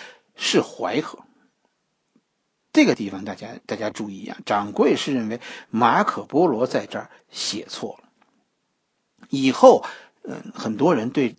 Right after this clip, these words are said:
对马可波罗这句话的解释也是，也是不对的，是吧？马可波罗说的这个话不能作为说元朝从打建国，黄河就是，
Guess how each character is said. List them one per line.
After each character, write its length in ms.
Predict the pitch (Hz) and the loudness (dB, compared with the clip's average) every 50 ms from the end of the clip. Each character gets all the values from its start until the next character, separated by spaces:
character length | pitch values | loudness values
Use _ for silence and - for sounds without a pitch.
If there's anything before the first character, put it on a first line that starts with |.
| _ - | _ -6
对 160 | 127 117 107 | -6 -6 -4
马 180 | 104 110 127 143 | -2 -2 -2 -2
可 140 | - 92 | -2 -6
波 200 | - - 131 135 | -6 -4 -4 -4
罗 160 | 117 113 123 120 | -4 -4 -6 -6
这 120 | - 135 | -6 -6
句 140 | 110 - 120 | -6 -6 -6
话 180 | - - 107 | -6 -6 -8
的 80 | 98 104 | -8 -8
解 340 | - - 110 98 92 90 92 | -6 -4 -4 -2 -2 -2 0
释 280 | - 170 185 - - - _ _ _ _ _ _ _ | 2 2 2 0 -2 -6 _ _ _ _ _ _ _
也 240 | - 110 101 92 87 | -12 -12 -10 -10 -10
是， 240 | - - 151 151 - - - - - - _ _ _ _ _ _ _ _ | -4 -2 0 -2 -2 -4 -10 -20 -20 -20 _ _ _ _ _ _ _ _
也 180 | - 113 104 90 | -4 -4 -2 -2
是 200 | - - 110 107 - _ _ _ _ | 0 -2 -2 -4 -4 _ _ _ _
不 160 | - 110 98 87 | -16 -14 -4 -2
对 200 | 151 135 101 - | 0 0 0 -2
的， 120 | - - - _ _ _ _ _ - | -8 -16 -20 _ _ _ _ _ -12
是 140 | - - 123 | -8 -6 -6
吧？ 100 | 110 104 | -4 -2
马 240 | 113 113 139 202 | -2 0 2 2
可 180 | 214 - 120 107 | 2 0 -2 -2
波 200 | - 147 196 202 | 2 4 4 4
罗 160 | 147 127 156 | 6 4 4
说 220 | 156 - 160 135 127 | 2 2 0 0 0
的 60 | 117 | 0
这 100 | 123 117 | -2 -4
个 60 | 107 | -6
话 180 | - 120 110 107 | -6 -8 -8 -8
不 300 | - - 254 233 170 117 | -8 -6 -2 0 0 0
能 200 | 107 107 110 113 | 0 -2 -6 -6
作 220 | - 160 127 104 | -4 -2 -2 -2
为 240 | 104 110 117 - - - - - - - - - | -4 -6 -10 -10 -10 -12 -16 -18 -18 -20 -16 -6
说 160 | - 131 120 | -4 -2 -2
元 340 | 107 110 123 127 147 202 208 | -2 0 0 2 4 4 2
朝 400 | - - 101 120 120 156 - - _ | 2 0 -2 -2 -2 -2 -4 -6 _
从 200 | - - 123 156 | -10 -6 -2 -2
打 160 | 165 143 156 | 0 0 0
建 260 | - 226 214 147 120 101 | 4 6 6 8 6 6
国， 320 | - 127 170 226 247 - | 6 8 8 8 8 6
黄 360 | - - - - 120 131 156 143 | 0 -10 -4 0 0 2 0 0
河 240 | - 117 120 127 | -2 -4 -4 -4
就 180 | - 139 120 110 | -2 -2 -4 -4
是， 260 | - - 110 104 - | -6 -10 -12 -14 -16